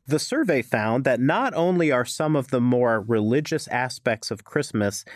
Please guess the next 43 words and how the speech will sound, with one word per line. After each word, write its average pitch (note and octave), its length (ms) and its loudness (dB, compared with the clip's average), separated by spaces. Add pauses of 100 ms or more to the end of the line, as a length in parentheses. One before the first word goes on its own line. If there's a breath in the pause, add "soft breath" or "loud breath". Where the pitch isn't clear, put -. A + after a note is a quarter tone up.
(100)
less A#2+ 280 0
prominent C#3+ 680 -2
in A2 140 0
the G2+ 80 0
public G#2+ 440 -2
sphere, G#2+ 560 -2 (480 loud breath)
but C3 240 0
there E3+ 160 2
are D#3+ 140 2
signs G3 540 -2
that C3+ 160 -2
they C#3+ 140 0
are C#3 200 2
on C3 160 0
the A#2+ 80 0
wane C3+ 420 0
in A2+ 140 0
Americans' A#2 560 0
private F3 480 -4
lives F#2+ 440 -4
and A#2+ 160 -6
personal D3 460 -4
beliefs F2 460 -6
as B2 120 -8
well. D3 380 -2 (420 soft breath)
For A#2+ 240 0
instance, C3+ 540 -2 (280 loud breath)
there B2+ 180 2
has C3+ 180 -2
been C3+ 180 0
a A#2+ 120 0
noticeable E3+ 680 0
decline D3+ 680 -2
in A#2 120 0
the A2 40 -2
percentage D3 640 -2
of A2 140 -4
U D3+ 220 2
S D#3 160 -4
adults A#2+ 420 -2
who A#2+ 140 -2
say C3 280 -2
they A#2+ 280 0